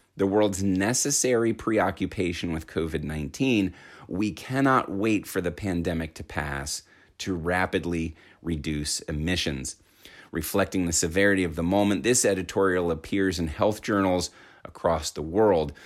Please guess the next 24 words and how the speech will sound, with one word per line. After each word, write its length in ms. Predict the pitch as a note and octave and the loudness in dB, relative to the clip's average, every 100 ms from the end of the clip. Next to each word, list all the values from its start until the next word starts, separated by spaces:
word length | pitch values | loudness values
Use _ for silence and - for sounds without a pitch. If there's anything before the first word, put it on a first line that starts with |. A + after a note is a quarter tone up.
| - | -10
We 120 | - G2+ | 0 2
are 100 | G2 | 2
united 840 | F#2+ F#2 F#2 G2+ C#3 B2 D2+ D#2 - | 2 0 2 2 2 2 0 -6 -8
in 220 | E2+ F2 | -4 2
recognizing 800 | G#2+ C3+ G#2+ F2+ D#2 D2 D2+ D#2 | 2 2 2 0 -2 -4 -4 -4
that 120 | - | -4
only 360 | G2 C3 C3 E2+ | 0 2 2 0
fundamental 960 | E2+ - C3 D#3+ D3 G#2+ F2+ E2+ E2+ | -4 -4 0 2 2 2 0 -2 -2
and 120 | E2 - | -2 -4
equitable 480 | D2 - F2 D2+ D#2 | -6 -4 -4 -2 -4
changes 520 | - E2 E2+ E2 D2+ | -4 -2 -2 -2 -4
to 140 | - D2+ | -6 -6
societies 840 | - C#2 - F#2 G2 F#2 F2 D#2+ | -4 -4 0 2 2 0 -2 -4
across 360 | D2 E2 C#2+ - | -4 -4 -4 -8
the 100 | - | -10
globe 460 | D#2+ E2+ E2 D#2 - - - - | -4 0 0 -4 -10 -20 -20 -6
will 200 | F2 E2 | -2 0
reverse 800 | E2 D2+ D2 A#2 F#2+ C#2 C#2+ - | -2 -4 0 4 4 2 -4 -6
our 140 | D2 C#2+ | -4 -6
current 460 | - F2+ D#2 - - - - | -4 -2 -2 -4 -12 -20 -14
trajectory. 800 | - D#2 E2 D#2+ - C#2+ B1 - _ _ _ _ _ _ _ - - - | -6 -4 0 0 -2 -8 -8 -10 _ _ _ _ _ _ _ -20 -20 -4
And 140 | F#2+ | 0
it 100 | F#2+ | 0
adds, 600 | - A2 G2 A#1+ - - | 2 2 2 -2 -6 -10